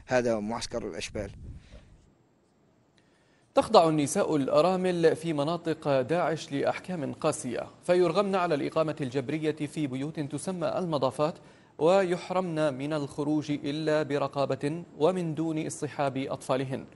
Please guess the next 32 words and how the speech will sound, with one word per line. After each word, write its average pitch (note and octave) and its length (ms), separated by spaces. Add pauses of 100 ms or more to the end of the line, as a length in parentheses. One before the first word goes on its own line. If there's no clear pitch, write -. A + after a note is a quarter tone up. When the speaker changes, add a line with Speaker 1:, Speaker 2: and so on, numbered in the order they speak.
(260)
Speaker 2:
حتى F#3+ 340
يقررن D3 480
الزواج D3 420
مرة C#3+ 420
ثانية D#3+ 440
وثالثة D#3+ 640 (380)
من G3 140
مقاتلي D3+ 500
داعش، - 460 (300)
وهو G#3+ 320
ما F3+ 120
حصل F3 360
مع D3 140
الفتاة D3 400
المغربية D3 840
إسلام C#3+ 400
الميطاط C3+ 680 (340)
التي F#3 440
تزوجت D#3 760
أميرا E3 420
بريطانيا D3 880 (220)
من D3 180
أصول D3+ 540
أفغانية، D3+ 580 (380)
وبعد E3+ 400
أن E3+ 320
قتل D#3 480
في C3+ 160
إحدى C#3+ 200
معارك D3 320
التنظيم D3 440
تزوجت E3+ 520